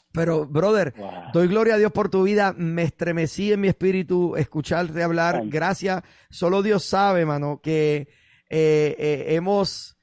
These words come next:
Speaker 1: estado luchando con decisiones que tenemos que tomar que tienen que ver también,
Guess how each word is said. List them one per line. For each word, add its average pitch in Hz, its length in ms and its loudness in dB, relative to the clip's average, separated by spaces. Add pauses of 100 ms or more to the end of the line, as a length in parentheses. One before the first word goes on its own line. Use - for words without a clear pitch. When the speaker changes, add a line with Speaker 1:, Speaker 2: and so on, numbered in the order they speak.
(240)
Speaker 1:
estado 185 520 0
luchando 196 640 -2
con 175 160 -4
decisiones 165 520 -6
que 165 100 -8
tenemos 175 320 -4
que 165 120 -4
tomar 175 280 -4
que 180 120 -6
tienen 240 260 -6
que 240 140 -4
ver 247 160 -2
también, 170 520 -2